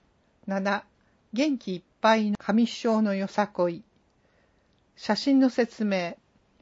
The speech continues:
お揃いの法被を着た小学生が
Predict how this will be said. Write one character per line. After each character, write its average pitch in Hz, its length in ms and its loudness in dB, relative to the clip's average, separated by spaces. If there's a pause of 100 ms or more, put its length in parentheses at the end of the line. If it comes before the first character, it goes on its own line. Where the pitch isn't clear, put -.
(240)
お 208 100 -4
揃 277 340 2
い 262 80 2
の 254 120 0
法 240 280 0
被 262 140 0
を 262 80 4
着 - 140 -14
た 220 160 2
小 233 280 2
学 233 180 -4
生 170 340 -4
が 156 200 -6